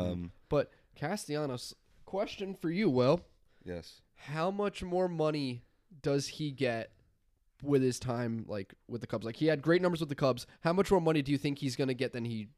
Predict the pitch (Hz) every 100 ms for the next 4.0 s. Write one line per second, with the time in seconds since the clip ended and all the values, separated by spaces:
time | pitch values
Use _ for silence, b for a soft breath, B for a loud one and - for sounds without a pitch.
0 | - 127 110 101 73 110 110 - b b
1 | b - 143 - 165 143 - b b -
2 | 131 127 - 139 147 131 131 123 123 123
3 | 117 127 117 120 110 113 107 104 107 -